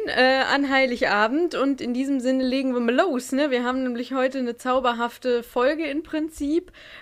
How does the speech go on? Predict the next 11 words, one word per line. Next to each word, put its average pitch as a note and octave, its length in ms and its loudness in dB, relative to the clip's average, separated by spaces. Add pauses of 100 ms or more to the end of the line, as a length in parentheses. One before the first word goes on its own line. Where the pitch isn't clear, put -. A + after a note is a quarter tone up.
Äh, A#3 160 -2
wir A#3 140 -2
haben D4+ 100 0
aber F4+ 100 -2
tatsächlich C4+ 380 -8
ein A#3+ 60 -8
bisschen C#4 200 -6
was C4 120 -8
zum B3 100 -12
Tades G#3+ 380 -12
aufräumen. - 580 -14